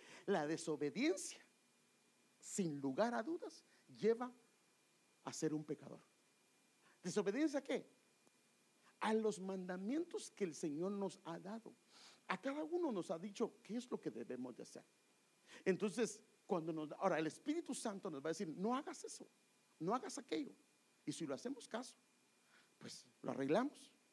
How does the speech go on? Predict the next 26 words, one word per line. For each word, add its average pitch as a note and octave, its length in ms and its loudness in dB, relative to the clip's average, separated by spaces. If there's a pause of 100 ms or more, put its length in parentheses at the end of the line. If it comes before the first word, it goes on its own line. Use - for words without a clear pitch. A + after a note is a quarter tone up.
(280)
y A#2+ 100 -10
está G2+ 220 -8
listo. - 320 -14 (1200)
Entonces, A#3 500 0 (1200)
¿cuál C#4+ 220 6
es C#4+ 140 2
el A3+ 200 2
proceder G#3 640 -2
del F#3+ 180 -6
enemigo? A#2+ 500 -8
¿Qué C#4 140 -2
son D4 300 0
las A3 280 0 (380)
cuatro B3 400 2
o E3+ 60 -2
cinco B3 440 -4
cosas A3+ 340 -4
que D#3+ 140 -4
el C#3+ 100 -4
enemigo D#3 380 -4
usa? C#3 280 -6 (360)
Primero, A3 400 2 (920)
él F3 280 2 (120)
usa F#3+ 420 -2
el C3+ 160 -2
acecho. - 460 -8